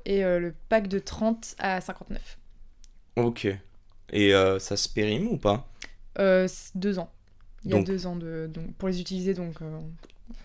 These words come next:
Speaker 2: Puis ils
Speaker 1: en
Speaker 2: semblent
Speaker 1: général,
Speaker 2: avec-
Speaker 1: euh, sauf
Speaker 2: oui.
Speaker 1: si tu les oublies, euh, dans... et que t'as plus de douleur, euh, d'ailleurs, ce qui est très bien,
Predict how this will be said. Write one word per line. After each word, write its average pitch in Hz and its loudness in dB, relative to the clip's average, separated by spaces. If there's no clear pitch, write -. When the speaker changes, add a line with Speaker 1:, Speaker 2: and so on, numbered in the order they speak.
Speaker 2:
Puis - -10
ils - -8
Speaker 1:
en 95 -8
Speaker 2:
semblent 185 -2
Speaker 1:
général, 196 10
Speaker 2:
avec- 208 10
Speaker 1:
euh, 175 6
sauf 233 6
Speaker 2:
oui. 233 8
Speaker 1:
si 208 0
tu 220 2
les 208 6
oublies, 202 0
euh, 185 2
dans... 180 -4
et 185 -2
que - -6
t'as 190 6
plus 196 -2
de 190 2
douleur, 202 2
euh, 170 -4
d'ailleurs, 170 -4
ce - -18
qui 180 -10
est - -12
très 180 -12
bien, 190 -8